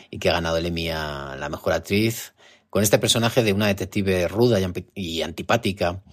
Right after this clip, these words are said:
de un pueblo pequeño de Pensilvania, que investiga un asesinato local mientras intenta que su familia,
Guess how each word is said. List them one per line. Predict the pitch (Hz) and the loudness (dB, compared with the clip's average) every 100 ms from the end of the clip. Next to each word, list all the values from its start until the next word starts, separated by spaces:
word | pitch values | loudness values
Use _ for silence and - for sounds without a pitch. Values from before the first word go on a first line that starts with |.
| _ _ | _ _
de | - 87 | -8 -6
un | 87 87 | -6 -4
pueblo | 95 87 | 0 0
pequeño | 82 85 90 85 | -2 -4 -4 -4
de | |
Pensilvania, | 82 95 - 92 98 101 110 120 | -6 -4 -2 0 2 2 -2 -6
que | 90 85 87 82 | -8 -6 -6 -6
investiga | 87 87 - 120 | -2 -2 4 4
un | 113 | 4
asesinato | 101 - 98 98 92 | 4 2 2 2 2
local | 87 113 120 139 | 2 4 4 4
mientras | 113 92 90 82 - | 0 -2 -4 -6 -8
intenta | 87 92 90 | -8 -4 -4
que | 90 | -4
su | 95 | -6
familia, | 92 87 85 82 - | -6 -6 -4 -6 -10